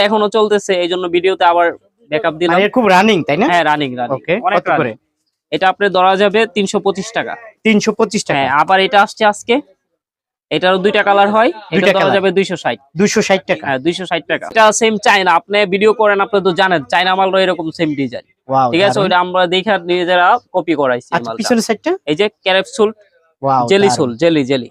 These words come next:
Speaker 2: জেলি
Speaker 1: জেলি
Speaker 2: সোল না?
Speaker 1: ক্যাপ, হ্যাঁ।
Speaker 2: কি সাইজ বলে এটাকে?
Speaker 1: এটাকে বলে ছয় নয়, ছয় সাত আট নয়।
Speaker 2: আচ্ছা, কত করে এটা?
Speaker 1: এটা দুইশো পঁচিশ টাকা।
Speaker 2: দুইশো পঁচিশ টাকা?
Speaker 1: হ্যাঁ।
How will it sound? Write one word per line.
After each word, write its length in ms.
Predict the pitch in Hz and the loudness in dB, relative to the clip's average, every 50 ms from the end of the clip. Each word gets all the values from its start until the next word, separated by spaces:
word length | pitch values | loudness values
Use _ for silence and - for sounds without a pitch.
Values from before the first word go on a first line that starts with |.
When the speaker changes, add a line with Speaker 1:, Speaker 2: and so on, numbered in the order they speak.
| 143 | -2
Speaker 2:
জেলি 160 | 175 202 208 190 | -2 0 2 2
Speaker 1:
জেলি 160 | 175 185 185 | 2 2 0
Speaker 2:
সোল 80 | 160 160 | 0 0
না? 60 | 139 | -2
Speaker 1:
ক্যাপ, 140 | 120 - - _ - | -2 -4 -8 _ -12
হ্যাঁ। 160 | 135 120 110 - | -12 -10 -4 0
Speaker 2:
কি 60 | 262 269 254 | 0 0 2
সাইজ 120 | - 240 247 | 2 2 2
বলে 140 | 240 262 262 | 2 2 2
এটাকে? 240 | 269 262 262 262 330 370 - | 4 2 2 2 2 0 2
Speaker 1:
এটাকে 240 | 214 208 202 - 202 175 - _ 180 | 2 0 0 0 -6 -10 -10 _ -2
বলে 220 | 202 214 226 226 214 214 | 0 2 2 2 2 2
ছয় 160 | 214 214 214 208 | 2 2 2 2
নয়, 120 | 196 151 135 | 2 0 0
ছয় 140 | - 180 208 | 0 -2 -2
সাত 200 | 185 - 196 180 190 180 | 0 -2 0 0 0 0
আট 80 | - _ - | -2 _ -10
নয়। 160 | 123 104 - _ _ - | -14 -14 -14 _ _ -6
Speaker 2:
আচ্ছা, 200 | 147 135 - - 127 - | -6 -6 -6 -6 -4 -2
কত 100 | 202 208 214 202 | -2 0 0 0
করে 120 | 180 185 175 | 0 0 0
এটা? 160 | 151 - 220 311 - _ - 165 | 0 -2 -2 -4 -4 _ -6 -2
Speaker 1:
এটা 120 | 190 208 202 175 | 0 0 0 0
দুইশো 160 | 220 - 247 | 0 0 0
পঁচিশ 260 | 208 220 220 208 233 - - | 0 -2 -2 -2 -2 -4 -4
টাকা। 140 | 160 120 - - - | -4 -6 -6 -8 -4
Speaker 2:
দুইশো 280 | 151 202 220 - - 240 233 - | 0 2 2 2 2 0 0 0
পঁচিশ 240 | 254 254 - 262 - - 196 | 0 0 0 -2 -2 -2 -2
টাকা? 160 | 165 - 214 | -4 -4 -4
Speaker 1:
হ্যাঁ। 220 | 190 147 139 131 | -4 -4 -4 -4